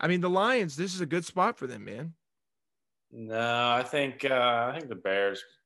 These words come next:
Speaker 2: get one. Uh, Andy Dalton's not a bad quarterback.
Speaker 1: He's not good either.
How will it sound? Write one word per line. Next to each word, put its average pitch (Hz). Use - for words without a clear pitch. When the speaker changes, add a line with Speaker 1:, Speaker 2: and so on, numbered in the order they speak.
Speaker 2:
get 98
one. 90
Uh, 95
Andy 262
Dalton's 147
not 139
a -
bad 110
quarterback. 117
Speaker 1:
He's 143
not 151
good 139
either. 117